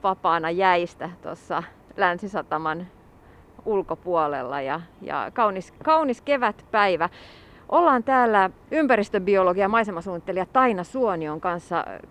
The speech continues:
eh, tutustumassa kattopuutarhaan. Mitäs kaikkea täällä kasvaa?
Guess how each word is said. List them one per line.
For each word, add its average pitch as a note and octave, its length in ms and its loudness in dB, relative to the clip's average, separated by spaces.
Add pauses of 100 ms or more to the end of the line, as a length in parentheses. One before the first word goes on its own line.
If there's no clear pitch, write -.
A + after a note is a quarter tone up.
(600)
eh, E3 340 -6
tutustumassa F3 800 -4
kattopuutarhaan. F3+ 1700 -2 (260)
Mitäs - 320 4
kaikkea F3+ 440 2
täällä D3 340 0
kasvaa? C#3+ 640 -6